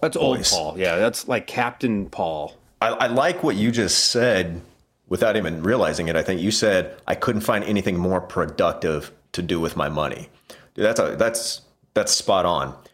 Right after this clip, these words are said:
Speaker 2: And that's what we wanna get to is, hey, you have the choice to do different things with your money.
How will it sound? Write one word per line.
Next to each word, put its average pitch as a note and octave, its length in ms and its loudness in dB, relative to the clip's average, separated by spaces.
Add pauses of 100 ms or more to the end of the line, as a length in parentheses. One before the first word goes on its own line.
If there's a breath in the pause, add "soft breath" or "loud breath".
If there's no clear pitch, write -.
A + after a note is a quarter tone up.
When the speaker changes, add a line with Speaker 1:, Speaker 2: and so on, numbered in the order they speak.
(120)
Speaker 2:
And F2+ 100 0
that's G#2 220 0
what A2+ 120 2
we G2 80 2
wanna F#2 180 0
get F2 240 -2
to E2+ 240 2
is, D#2+ 340 -2 (300 loud breath)
hey, B2+ 80 0
you B2+ 320 0
have B2+ 220 2
the F2+ 80 0
choice F2 400 0
to E2+ 100 -4
do F#2 160 0
different F2+ 260 -2
things E2+ 220 -2
with D#2 120 -12
your D#2+ 100 0
money. C#2+ 280 -4